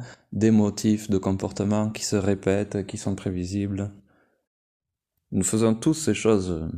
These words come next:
parfois, mais, mais pas de manière très mécanique et répétée. Hein ? J'espère que vous comprenez bien ça. Et surtout, nous sommes capables de, de penser à notre comportement et comprendre que on n'aurait pas dû se mettre en colère, on n'aurait pas dû, euh,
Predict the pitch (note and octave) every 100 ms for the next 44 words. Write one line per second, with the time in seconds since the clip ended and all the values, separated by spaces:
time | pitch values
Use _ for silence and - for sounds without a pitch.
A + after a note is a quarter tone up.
0 | - - E2+ - F#2+ F2 F2 E2+ F#2 G2
1 | - - _ _ _ _ _ _ F#2 F#2+
2 | E3+ D3+ A#2 G#2 A2 A2+ A2+ - G2+ F#2+
3 | G#2 G2 G2+ G#2 G2+ F2+ F2+ - - -
4 | - _ _ - F2+ A#2+ - F#2+ - G#2
5 | - G2 G2 F2+ F#2 F#2 F#2 F#2 - -
6 | _ _ _ - _ _ _ _ _ _
7 | - - F#2+ - G2+ - C3 B2+ A2 G#2
8 | G2+ G#2 G2 G2 G#2+ A2 F#2 F2+ E2+ -
9 | F#2+ - G#2+ F#2+ F2 F2+ F2+ E2+ - F#2
10 | F#2 G#2+ G2+ G2 F2+ - G2 G2 G2 E2
11 | E2 F2 D#2+ D#2+ F#2+ - _ _ _ _
12 | _ _ _ - - E2+ F2 F#2 E2+ F2+
13 | F#2 F#2 F2 - F#2 G#2+ F2 E2 F2+ F2
14 | F2+ F2+ F2+ F2+ F2+ F2 E2